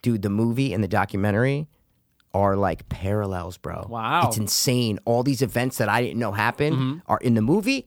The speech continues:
Speaker 1: and in the documentary.
Speaker 2: Oh,
Speaker 1: So I
Speaker 2: shit.
Speaker 1: watched the movie and I'm
Speaker 2: And
Speaker 1: like,
Speaker 2: then
Speaker 1: "Oh,
Speaker 2: the
Speaker 1: wow, I
Speaker 2: doc-
Speaker 1: didn't know this. Oh, this is cool. Oh, whatever." And then I threw on the doc and go, "Oh my God, they're talking about the, when he killed this Irish,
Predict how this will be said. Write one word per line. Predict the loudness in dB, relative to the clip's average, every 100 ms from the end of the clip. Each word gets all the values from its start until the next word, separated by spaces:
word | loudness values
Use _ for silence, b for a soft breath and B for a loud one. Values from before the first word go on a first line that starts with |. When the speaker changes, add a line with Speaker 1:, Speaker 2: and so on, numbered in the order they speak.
| 2
Speaker 1:
and | 4
in | 4
the | 2
documentary. | 0 2 2 2 2
Speaker 2:
Oh, | -2
Speaker 1:
So | -2 4
I | 4
Speaker 2:
shit. | 6
Speaker 1:
watched | 4 4
the | 4
movie | 6 4 2 -2 -4 b b b _
and | 2
I'm |
Speaker 2:
And | 2
Speaker 1:
like, | 4
Speaker 2:
then | 6
Speaker 1:
"Oh, | 6
Speaker 2:
the |
Speaker 1:
wow, | 6
I | 4
Speaker 2:
doc- |
Speaker 1:
didn't | 4 4
know | 4
this. | 4 2 4
Oh, | 2
this | 2 -2
is | -2
cool. | 2 4 6
Oh, | 4
whatever." | 4 2 2
And | 2
then | 2
I |
threw | 2
on | 2
the | 2
doc | -2
and | -2
go, | -4 -4
"Oh | -2
my | -2
God, | -2 -2
they're |
talking | 0 2 2
about | 2 0
the, | 0
when | 0 -2
he |
killed | 0 0
this | 2
Irish, | 2 0